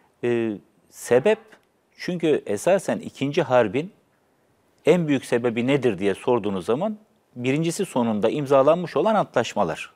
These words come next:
deniliyor. Bilhassa Versay Antlaşması. Ve baktığınızda taraflar kim? Aşağı yukarı aynı taraflar söz konusu.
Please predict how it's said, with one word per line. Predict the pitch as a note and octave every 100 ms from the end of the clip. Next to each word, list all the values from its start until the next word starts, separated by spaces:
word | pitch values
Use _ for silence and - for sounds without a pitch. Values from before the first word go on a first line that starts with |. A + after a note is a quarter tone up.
| _
deniliyor. | G2+ G2+ E2 - - -
Bilhassa | C#3+ G2 - G3 G#3 - _ _ _ -
Versay | D3+ D3 G#2
Antlaşması. | E2 - - - - - - _ _ _ _ _ _ - - - _ C3
Ve | D3+ D3 -
baktığınızda | C3+ C#3 - F3+ G3 E3 A#2 D#3
taraflar | - C3+ C#3+ C#3+ E3 D#3 -
kim? | A#2 C3+
Aşağı | - C3 C#3 C3
yukarı | A#2 A2+ G2
aynı | G2+ A2+
taraflar | C#3 C#3 - C#3+
söz | - C#3+ -
konusu. | - C3+ - - C3